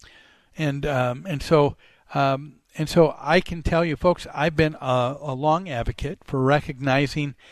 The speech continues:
the ability, the sovereignty of an H O A.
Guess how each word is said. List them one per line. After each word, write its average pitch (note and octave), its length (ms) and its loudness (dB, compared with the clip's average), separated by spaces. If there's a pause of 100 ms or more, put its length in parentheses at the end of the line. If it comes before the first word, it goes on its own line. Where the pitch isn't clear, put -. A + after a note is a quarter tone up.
(340)
the D3 180 2
ability, E3 800 0
the B2+ 160 -14
sovereignty D#3+ 640 2
of D3+ 80 4
an C#3+ 120 2
H D#3 240 -2
O D#3+ 120 2
A. A#2+ 300 -4